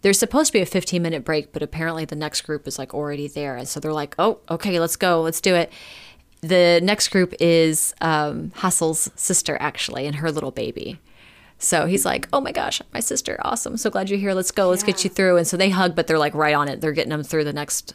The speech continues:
Speaker 1: next one.
Speaker 2: Right.
Speaker 1: Now, because they've kind of mixed groups a few times, some of these are people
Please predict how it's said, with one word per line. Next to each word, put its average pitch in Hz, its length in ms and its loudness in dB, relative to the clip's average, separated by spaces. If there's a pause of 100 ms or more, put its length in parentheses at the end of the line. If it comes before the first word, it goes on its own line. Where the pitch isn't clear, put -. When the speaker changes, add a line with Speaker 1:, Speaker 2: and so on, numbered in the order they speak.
(160)
Speaker 1:
next 156 280 -4
one. 143 220 -8 (200)
Speaker 2:
Right. 226 280 -8 (500)
Speaker 1:
Now, 190 400 4 (1000)
because 240 640 0 (240)
they've 185 240 0
kind 220 240 2
of 156 140 -2
mixed 180 380 0
groups 180 280 0
a 226 60 2
few 233 180 2
times, 247 380 2 (200)
some 262 240 2
of 339 80 2
these 294 180 4
are 233 80 4
people 185 600 2